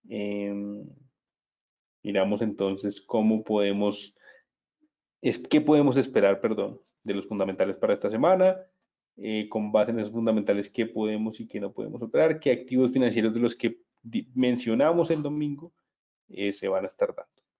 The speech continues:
Mañana no estoy seguro, quería hablar de eso con ustedes, no estoy seguro si puedo dar la clase en Facebook. Entonces, porfa, miren, les voy a dejar el enlace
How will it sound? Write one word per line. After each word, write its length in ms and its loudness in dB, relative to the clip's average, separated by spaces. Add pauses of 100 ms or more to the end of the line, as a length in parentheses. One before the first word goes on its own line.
(580)
Mañana 640 6
no 280 0
estoy 300 -2
seguro, 720 -2 (240)
quería 220 -2
hablar 220 2
de 80 0
eso 140 -2
con 120 -6
ustedes, 380 -2
no 360 0
estoy 260 -2
seguro 300 2
si 140 -6
puedo 200 4
dar 180 4
la 140 2
clase 240 0
en 160 -4
Facebook. 480 -4 (500)
Entonces, 380 -2
porfa, 400 4
miren, 320 -6
les 160 -10
voy 180 0
a 60 4
dejar 420 2
el 160 -6
enlace 680 0